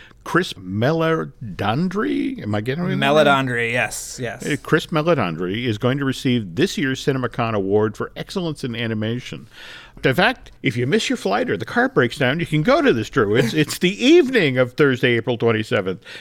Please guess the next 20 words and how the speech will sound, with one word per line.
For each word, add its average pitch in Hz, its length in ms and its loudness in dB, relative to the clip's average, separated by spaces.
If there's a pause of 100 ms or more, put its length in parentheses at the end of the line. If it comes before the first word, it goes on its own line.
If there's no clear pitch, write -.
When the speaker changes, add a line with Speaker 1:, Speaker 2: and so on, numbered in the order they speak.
Speaker 1:
at 131 140 2
the - 80 -2
Coliseum 104 840 0
in 123 140 -2
Caesars. 98 640 -4 (340)
'Cause, 196 220 -2
uh, - 240 -12
you 214 160 0
won't 226 280 0
have 156 200 0
breathed 156 300 -2
in 143 120 4
enough 123 300 0
secondhand 107 640 -2
smoke 90 380 -8
at - 80 -14
that - 200 -12
point, 190 140 -2
Speaker 2:
You 214 60 6
know, 208 100 4